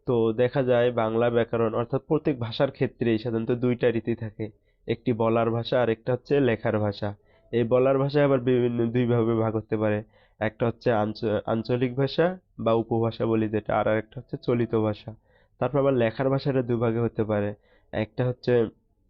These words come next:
চলিত ভাষা আর একটা হচ্ছে সাধু ভাষা।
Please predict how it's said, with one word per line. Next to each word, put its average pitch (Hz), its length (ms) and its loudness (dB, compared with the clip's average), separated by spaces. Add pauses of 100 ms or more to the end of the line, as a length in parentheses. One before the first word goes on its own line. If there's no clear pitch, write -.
(1800)
চলিত 123 360 0
ভাষা 135 300 0
আর 120 80 2
একটা 120 180 -2
হচ্ছে 147 200 -6
সাধু 113 340 -2
ভাষা। 107 380 0